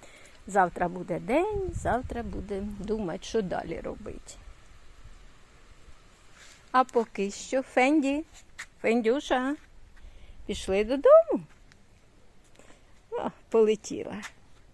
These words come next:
А, забула сказати, без пригоди не обійшлося. Я беру там кущик, думаю, що отак взяла, я тут обрізаю. А там сиділа бджілка чи оса, вона ж мене вкусила.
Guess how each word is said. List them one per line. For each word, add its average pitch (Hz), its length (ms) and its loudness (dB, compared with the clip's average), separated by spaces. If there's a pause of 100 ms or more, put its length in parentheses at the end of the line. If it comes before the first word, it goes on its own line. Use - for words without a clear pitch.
(1300)
А, 247 220 6 (420)
забула 233 380 2
сказати, 247 480 0 (580)
без 247 320 10
пригоди 233 600 10
не 285 200 12
обійшлося. 311 720 4 (500)
Я 480 160 12
беру 277 300 12
там 214 240 8
кущик, - 600 4 (540)
думаю, 220 540 10
що 208 320 6
отак 208 340 8
взяла, 240 380 6 (300)
я 453 180 12
тут - 260 2
обрізаю. 180 720 2 (840)
А 208 140 12
там 208 300 6
сиділа 233 480 6
бджілка 247 460 8
чи 220 200 8
оса, 208 340 6
вона 202 260 4
ж - 100 0
мене 190 200 8
вкусила. 440 640 6